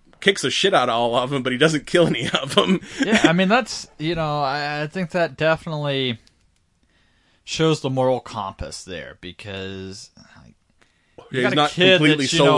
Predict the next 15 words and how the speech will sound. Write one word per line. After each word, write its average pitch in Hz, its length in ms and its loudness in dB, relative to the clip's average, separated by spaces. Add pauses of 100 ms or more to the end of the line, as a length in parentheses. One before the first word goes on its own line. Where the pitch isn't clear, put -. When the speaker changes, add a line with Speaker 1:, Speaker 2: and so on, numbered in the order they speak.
Speaker 1:
soulless 123 40 -2
at 156 120 4
this 165 100 0
Speaker 2:
already, 147 360 2
Speaker 1:
point. 135 160 -16
Speaker 2:
you 143 120 -4
know, 123 240 -4 (1040)
like, 123 220 -12 (500)
uh, 127 180 -8 (300)
the 127 180 -12
thing 202 240 -2
is 139 140 -4
that 135 160 -10 (260)
the 120 140 -12
fucking 214 420 -6